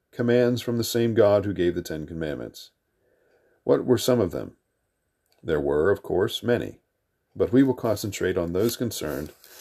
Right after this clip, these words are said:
with the art in the tabernacle, the very place of worship itself. First, we find this statement about the art in the Holy of Holies. Quote, "And thou shalt make two cherubim of gold,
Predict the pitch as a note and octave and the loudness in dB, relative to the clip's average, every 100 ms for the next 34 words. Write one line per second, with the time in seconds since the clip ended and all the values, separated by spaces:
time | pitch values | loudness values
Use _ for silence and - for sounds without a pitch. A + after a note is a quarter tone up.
0 | - - C3 C3 - G2 E2 - G#2+ F#2+ | -8 -4 2 2 4 4 4 0 -6 -6
1 | - - C3 E2 B1+ - - - _ _ | -4 0 0 0 -4 -8 -14 -16 _ _
2 | _ _ _ _ G#2 A2+ C3 B2 - B2+ | _ _ _ _ 0 4 4 2 2 2
3 | A#2 - G2+ G2 A2 A2 F#2 F2+ - G#2 | 4 0 -4 0 0 0 -2 -6 -4 -2
4 | D#2 - _ _ _ _ _ _ _ _ | -2 -4 _ _ _ _ _ _ _ _
5 | _ _ - F#2 D#2+ - F#2 E2+ - A2 | _ _ 0 2 2 -2 -4 -4 2 2
6 | A#2+ A2+ - F#2 D2+ E2+ F#2+ F2+ F2+ A2 | 4 2 2 -2 -2 -4 0 0 0 2
7 | G#2+ G#2+ G2 G#2 G#2+ G#2 F#2 F#2 F2+ G#2 | 4 4 2 -2 0 2 2 0 0 0
8 | D2+ - - - _ _ _ _ _ - | -2 -6 -12 -16 _ _ _ _ _ 0
9 | A2 F2+ - _ _ _ _ _ _ _ | 2 2 -2 _ _ _ _ _ _ _
10 | _ - D#2 D2 E2 F2+ - E2 D#2+ E2 | _ -6 -2 2 2 4 2 0 -2 -2
11 | G2 - - - A#2+ A#2+ - B2 A#2+ A2 | -2 -6 -14 -6 -4 -2 -2 0 2 2
12 | G#2 F#2+ F#2+ G2 F#2 B1+ - | 2 0 4 6 6 2 -6